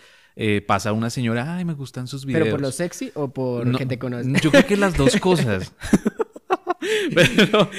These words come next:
Speaker 1: entonces, la gente me motiva.
Speaker 2: Guau.
Speaker 1: Y, y ver cómo la gente me agradece, me paran señoras en la calle, me echan la bendición.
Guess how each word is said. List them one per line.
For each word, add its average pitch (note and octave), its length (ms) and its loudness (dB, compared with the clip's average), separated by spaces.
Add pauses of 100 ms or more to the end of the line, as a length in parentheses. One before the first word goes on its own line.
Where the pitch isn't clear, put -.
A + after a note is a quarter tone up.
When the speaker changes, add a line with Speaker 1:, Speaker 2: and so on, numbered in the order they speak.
(220)
Speaker 1:
entonces, D#3+ 680 2 (360)
la B2+ 180 2
gente A#2 220 2
me B2 120 2
motiva. A#2+ 540 -2 (380)
Speaker 2:
Guau. G2+ 380 -12
Speaker 1:
Y, A2 760 2 (280)
y B2+ 140 2
ver A2+ 280 2
cómo B2 640 -2 (280)
la A2 160 -2
gente G#2 240 -2
me G#2+ 80 2
agradece, A2+ 500 4
me A#2 120 2
paran G2+ 260 0
señoras G2+ 560 -4
en G#2+ 100 -4
la G#2+ 80 -4
calle, G2 240 -6
me G#2+ 80 -2
echan G2+ 200 -6
la G2+ 100 0
bendición. G#2 720 0